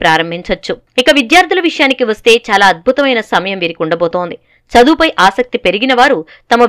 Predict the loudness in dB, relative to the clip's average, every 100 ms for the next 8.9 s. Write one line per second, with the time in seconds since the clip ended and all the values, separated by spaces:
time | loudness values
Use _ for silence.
0 | -2 -6 0 0 2 -2 0 -2 -2 -2
1 | 0 -2 -2 -4 -2 -4 -2 -4 -6 -4
2 | -2 -2 -2 _ _ 0 2 2 0 -2
3 | 0 2 4 4 2 0 0 2 0 0
4 | -2 -4 -6 -4 0 0 0 -2 -2 -4
5 | -6 -8 -4 -2 -2 0 2 2 0 -2
6 | -2 -2 -4 -4 -4 -4 -4 -2 -2 -2
7 | -4 -6 -8 -2 -2 0 -2 -6 -4 -4
8 | -4 -6 -10 -12 -20 -8 0 0 2